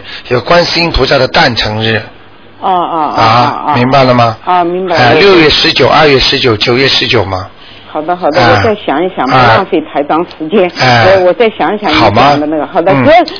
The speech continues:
Speaker 2: 就是这个灵性哦。
Speaker 1: 就是这灵性在他下巴壳。
Speaker 2: 主要是还有台长，我担心就是说他要来澳洲探亲，下个月来，你看他会不会来澳洲有什么问题吗？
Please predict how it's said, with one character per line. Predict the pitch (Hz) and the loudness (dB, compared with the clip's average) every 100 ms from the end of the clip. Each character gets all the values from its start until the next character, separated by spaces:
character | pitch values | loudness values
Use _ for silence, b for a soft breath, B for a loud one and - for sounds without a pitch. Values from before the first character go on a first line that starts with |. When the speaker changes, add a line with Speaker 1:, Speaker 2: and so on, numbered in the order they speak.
| - | -4
Speaker 2:
就 | - 311 | 0 2
是 | 277 | 2
这 | 277 | 4
个 | 247 | 4
灵 | 196 196 202 | 4 0 0
性 | 240 185 | 0 0
哦。 | 139 | 2
Speaker 1:
就 | 190 | 4
是 | 185 | 4
这 | 175 175 | 2 2
灵 | 135 | 2
性 | 156 151 | 0 -2
在 | 165 | 0
他 | 151 | 2
下 | 143 170 | 2 2
巴 | 117 104 | 2 0
壳。 | - 113 120 - - | 0 0 -2 -6 0
Speaker 2:
主 | |
要 | 226 302 311 | 4 4 2
是 | 254 | 2
还 | 233 | 2
有 | 226 | 2
台 | 226 233 | 2 0
长， | 233 | 2
我 | 185 | 2
担 | 180 233 | 0 -2
心 | 233 233 | -2 -2
就 | 240 | -4
是 | 233 | 0
说 | 240 | 0
他 | 226 - 262 262 - B B - | 0 -2 0 0 -2 B B -2
要 | 254 | 0
来 | 208 | 2
澳 | 202 240 | 2 2
洲 | 226 214 | 2 0
探 | - 214 190 - | 0 -4 -4 -4
亲， | 202 196 | -4 -4
下 | 240 208 | -4 -2
个 | 185 | 0
月 | 190 170 | 2 2
来， | 139 139 | 2 2
你 | 165 | 0
看 | 165 247 233 | -2 -2 -2
他 | |
会 | 220 240 | 0 0
不 | 196 | 0
会 | 196 190 | 0 0
来 | 165 165 | 2 2
澳 | 165 | 2
洲 | 180 | 0
有 | 175 156 | 0 -2
什 | 147 | -2
么 | 156 | -2
问 | 165 143 | -2 -4
题 | - | -6
吗？ | 117 104 | -10 -10